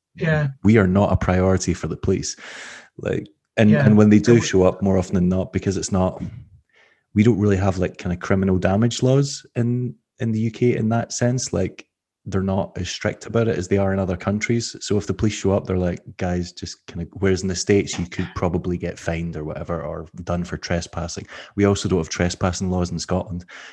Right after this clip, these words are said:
Speaker 2: So you can go onto private property, like, you know, a school or a private business or whatever, and jump a fence. And even if the police catch you jumping the fence, they,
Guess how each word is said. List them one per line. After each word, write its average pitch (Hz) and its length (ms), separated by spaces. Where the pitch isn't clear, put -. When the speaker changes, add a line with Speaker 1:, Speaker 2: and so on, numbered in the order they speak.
Speaker 2:
So - 140
you 92 140
can 90 160
go 87 160
onto 87 180
private 82 360
property, 87 380
like, - 440
you 90 100
know, 80 280
a - 80
school 87 420
or 87 100
a 85 60
private 87 360
business 87 340
or 92 40
whatever, 87 200
and 87 160
jump 87 220
a 90 40
fence. 90 460
And 90 100
even 90 200
if - 180
the 87 60
police 87 300
catch - 380
you 85 60
jumping 85 340
the 82 80
fence, 90 360
they, 87 120